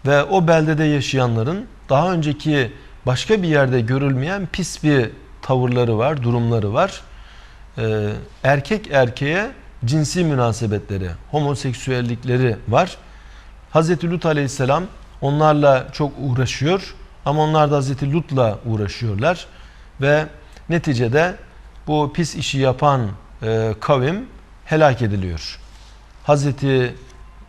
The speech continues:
e, Lut kendine tabi olanlarla beraber bir gece vakti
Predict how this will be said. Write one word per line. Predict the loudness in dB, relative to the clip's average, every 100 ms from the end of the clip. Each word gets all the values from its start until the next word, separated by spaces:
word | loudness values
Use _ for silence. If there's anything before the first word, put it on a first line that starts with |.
| -6
e, | -2 2
Lut | 2 2 -4 -10
kendine | -6 -2 -2 0
tabi | 2 2 4
olanlarla | 2 2 4 2 2 2
beraber | 0 0 -2 -4
bir | -2
gece | 0 2
vakti | 4 2 0 -2 -2